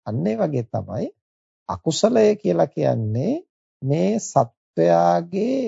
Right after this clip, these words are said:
අ, මූලික පදනම. සසර පවතින්නේ මේ අකුසලයත් එක්කලා. ඉතින් ඒ නිසා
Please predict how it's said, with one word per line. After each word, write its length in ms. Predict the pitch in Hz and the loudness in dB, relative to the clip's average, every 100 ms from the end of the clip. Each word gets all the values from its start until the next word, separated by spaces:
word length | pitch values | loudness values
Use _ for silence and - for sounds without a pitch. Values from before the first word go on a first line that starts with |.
| 196 _ _ _ _ _ | -8 _ _ _ _ _
අ, 80 | 135 120 113 113 | -8 -4 -4 -4
මූලික 540 | 113 135 165 185 208 - 262 | -2 0 0 0 0 -2 0
පදනම. 540 | - 185 214 196 120 92 - _ _ _ _ - | 2 4 6 4 4 0 -16 _ _ _ _ 0
සසර 280 | 131 131 143 | 2 4 0
පවතින්නේ 760 | 147 120 131 135 151 165 180 214 | 4 4 4 2 0 0 -4 -2
මේ 200 | 190 190 | 0 0
අකුසලයත් 600 | 165 175 175 170 185 196 | -2 -2 0 2 0 0
එක්කලා. 440 | 185 151 - 104 - _ _ _ _ _ _ _ _ _ | -2 -2 -6 -8 -8 _ _ _ _ _ _ _ _ _
ඉතින් 180 | 135 151 | 0 2
ඒ 80 | 127 | 4
නිසා 340 | 131 120 196 | 2 0 0